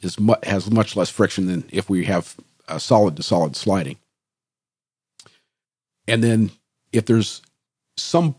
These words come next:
part where there is, where the load is partially carried by the bearing surfaces, that's called a boundary condition. A mixed condition is somewhere between the full film and the boundary condition. And then finally, if, if there's no lubrication, no liquid film at all,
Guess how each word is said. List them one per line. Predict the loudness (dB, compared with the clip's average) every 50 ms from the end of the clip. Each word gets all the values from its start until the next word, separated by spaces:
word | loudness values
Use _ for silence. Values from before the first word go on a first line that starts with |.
| -8
part | -4 0 2 2 2 0 0
where | 2 2 4 4
there | 4 2 2 2 2 2
is, | 0 0 -2 -2 -2 -4 -6 -10 -18 _ _ _ _ _ _ _ _ -12 -4
where | 0 0 0
the | 2 2
load | 2 4 4 4
is | 2 -2
partially | -2 0 2 2 2 4 2 2
carried | 2 2 2 2 2 2 4
by | 4 2 2
the | 2 0
bearing | 0 2 2 2 2 0
surfaces, | 0 0 0 0 0 -2 -2 -2 -2 0
that's | 0 -2 -2 -2
called | 0 0 0 0 0
a | -2
boundary | -4 -2 0 2 2 2 2 0
condition. | 0 -2 -2 -2 -2 -4 -4 -6 -8 -10 _ _ _ _ _ _ _ _ -10 -4
A | 0 2
mixed | 4 4 4 2 0 -2 -2
condition | 2 2 4 4 4 2 2 0
is | 0 2
somewhere | 2 2 4 4 4 2 2
between | 0 -2 0 2 2 2
the | 0 -2
full | -2 0 2 2 2
film | 2 2 2 4 4 4 4
and | 2 2
the | 0
boundary | 0 -2 0 0 0 -2 -2
condition. | -4 -4 -2 -2 -2 -4 -4 -6 -8 -8 _ _ _ _ _ _ _ -2
And | 0 0
then | 2 0
finally, | 0 0 2 2 4 4 4 4 2 0 0 0
if, | 0 -2 -2 -2 -8 -20 _ _ _ _ -8
if | -6 -6 -2 0
there's | 2 2 2 2 -2 -8 -16 _ _ _ _ -14 -4 0
no | 2 4 6 6 6 4 4 0 _ _ _ _ _ _ -2
lubrication, | 2 2 2 2 2 2 2 2 2 2 0 0 2 4
no | 4 4
liquid | 4 4 4 2 2 0 -2 0
film | 0 0 0 0
at | 0 0
all, | 0 0 0 0 -2 -4